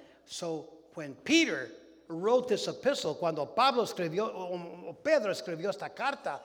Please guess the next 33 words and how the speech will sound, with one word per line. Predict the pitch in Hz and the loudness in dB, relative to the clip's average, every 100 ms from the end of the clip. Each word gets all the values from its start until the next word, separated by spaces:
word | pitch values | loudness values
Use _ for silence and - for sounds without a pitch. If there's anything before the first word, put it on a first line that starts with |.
| - - | -16 -18
y | 156 | -8
dice, | 208 - 220 - - | -6 -4 -4 -4 6
"Honra | 254 277 240 | 8 10 8
a | |
la | 196 175 | 2 -2
mujer," | 170 151 330 262 165 - - - - _ _ _ _ | -6 -2 2 4 2 -4 -18 -20 -20 _ _ _ _
when, | 190 185 180 - - | -4 -2 -4 -10 -6
when | 185 165 160 - - - | -6 -6 -10 -16 -20 -8
Peter | 254 233 190 | -4 -2 -2
wrote | 196 226 220 | 2 0 0
this | 208 190 | -2 -4
epistle, | 175 - 294 - 214 | -8 0 0 0 -4
he | 185 | -4
said, | 180 202 - | -6 -8 -2
"Honor | 220 269 277 254 | 6 8 8 6
your | 214 190 | 2 0
wife," | 202 320 320 214 208 - - - - _ _ _ _ _ _ _ _ _ _ _ _ _ _ _ - | 2 6 6 6 2 -6 -16 -20 -20 _ _ _ _ _ _ _ _ _ _ _ _ _ _ _ -16
it | 151 | -12
means | 165 190 202 - - _ _ _ 139 | -10 -8 -8 -10 -16 _ _ _ -12
that | 147 139 | -12 -10
God | 147 165 180 190 190 | -6 -2 -2 -4 -8
is | 156 151 120 | -12 -12 -12
the | 139 - | -14 -12
only | 170 196 160 | -10 -8 -8
one | 135 139 143 - - | -8 -10 -14 -18 -16
that | 151 - | -14 -12
can | 160 131 | -14 -12
restore | 127 117 - 165 151 120 120 _ _ _ - | -12 -12 -10 -8 -8 -10 -16 _ _ _ -16
the | 143 | -12
argument | 139 147 135 120 117 - _ - | -8 -8 -8 -12 -16 -20 _ -18
or | 120 | -16
the | 110 | -16
marriage. | 110 131 - - - - | -16 -16 -18 -20 -20 -20